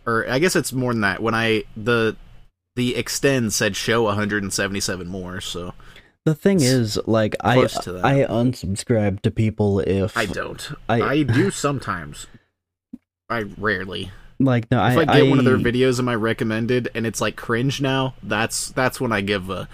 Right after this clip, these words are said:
Speaker 1: an unsub. <laughs>
Speaker 2: Yeah, like, there's a lot of people that just don't post anymore that I'm still sub to. But if it's, like, someone that I'm just tired of seeing there and I never watch their videos, I'll unsubscribe. Like one of those, uh,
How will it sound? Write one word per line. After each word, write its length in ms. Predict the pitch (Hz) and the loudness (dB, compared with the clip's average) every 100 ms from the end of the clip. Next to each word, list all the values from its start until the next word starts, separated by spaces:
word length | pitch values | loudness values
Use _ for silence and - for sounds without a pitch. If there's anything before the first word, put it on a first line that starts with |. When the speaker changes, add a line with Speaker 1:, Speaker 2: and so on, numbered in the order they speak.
| - - - | -18 -14 -6
Speaker 1:
an 120 | 104 | -4
unsub. 720 | 107 107 107 95 87 90 107 - | -2 -2 -2 -4 -6 -8 -10 -10
<laughs> 40 | 131 - - - - | -14 -14 -20 -10 -2
Speaker 2:
Yeah, 200 | 120 104 | 2 2
like, 220 | 107 110 | 2 2
there's 160 | 135 | 2
a 40 | 156 | 2
lot 140 | 156 | 2
of 80 | 147 | 0
people 260 | 139 131 123 | 0 0 0
that 120 | 110 | 0
just 200 | 113 107 | 0 0
don't 160 | 101 - | 0 0
post 320 | 104 92 - | 0 0 0
anymore 300 | 123 131 127 | 0 2 2
that 100 | 131 | 2
I'm 80 | 131 | 0
still 180 | - 135 | 0 -2
sub 280 | - 131 - | 0 -4 0
to. 220 | 139 135 - - _ | 0 0 -4 -20 _
But 80 | - | -2
if 100 | 135 | 0
it's, 140 | 135 131 | 0 0
like, 220 | 120 - | 0 0
someone 340 | 131 123 120 | 2 2 4
that 140 | 120 117 | 2 2
I'm 120 | 113 | 2
just 220 | 107 - | 0 -2
tired 460 | - 101 107 110 110 | 0 2 2 2 2
of 240 | 101 101 | 0 -2
seeing 420 | - - 104 104 | -4 0 2 4
there 320 | 110 110 113 - | 2 2 0 -2
and 160 | - 104 | -2 2
I 60 | |
never 400 | 101 95 95 101 | 2 2 2 2
watch 320 | 104 104 95 - | 2 0 0 0
their 100 | 92 | 0
videos, 380 | 92 92 104 110 | 2 2 2 2
I'll 80 | |
unsubscribe. 720 | 76 107 107 101 - 120 117 117 _ _ _ | 2 0 0 -2 0 0 0 -4 _ _ _
Like 180 | - 110 | -2 0
one 140 | 120 113 | 2 2
of 40 | |
those, 320 | 110 107 101 | 2 2 2
uh, 220 | 95 82 | 0 0